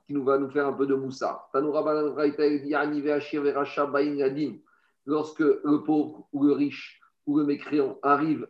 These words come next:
après cent vingt ans dans le ciel en jugement, voilà ce qu'on va leur dire. Ani, aux juifs qui étaient pauvres, Omrivo, on lui, va lui dire, Mi pene, ma wa sakta ba Torah. Pourquoi t'as pas passé ton temps à étudier la Torah ?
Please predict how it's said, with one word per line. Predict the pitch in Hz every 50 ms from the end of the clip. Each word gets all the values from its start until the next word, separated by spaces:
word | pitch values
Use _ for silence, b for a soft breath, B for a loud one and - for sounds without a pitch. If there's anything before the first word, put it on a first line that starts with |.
| _ _
après | - 127 127 - 143 139
cent | 135 139 143 139
vingt | 143 139 - -
ans | 143 139 135 120 - - b b b b b _
dans | 117 127 139
le | 147 139
ciel | 127 135 - 151 156 151 139 - -
en | 139 139 139
jugement, | 131 127 123 107 110 120 127 147 165 - - _ _ _ _ -
voilà | 120 143 156 180 175
ce | 170 -
qu'on | 151
va | 156 151 147
leur | 139 127 123
dire. | 101 95 - - _ _ _ _ _ _ _ _ - 143 175
Ani, | 180 175 165 156 151 156 170 - - _ _ _ _ _ _ -
aux | 139 147 147 139
juifs | 123 131 175 175 - -
qui | - 143 143
étaient | 135 - 123
pauvres, | 123 - 120 127 127 - - - _ _ _ _ _ -
Omrivo, | 139 139 143 139 143 147 143 147 180 190
on | 180 165 151
lui, | 147 151 156 156
va | 147 147 147 147 139 131 143 139
lui | 139 139 143
dire, | 139 165 170
Mi | 160 156 147 -
pene, | - 147 147 151 165 175 175 170 160
ma | 160 170 170 175
wa | 165 165 160 151
sakta | - - 160 139 - - 156
ba | 147 143
Torah. | 143 - 127 123 117 - - - _ -
Pourquoi | 147 139 - 202 -
t'as | - 160
pas | - 151 139
passé | 135 139 135 135 139 131
ton | 131 131
temps | 131 139 143
à | 135
étudier | 131 127 123 120 131 127
la | 123 123
Torah ? | - 123 101 90 - -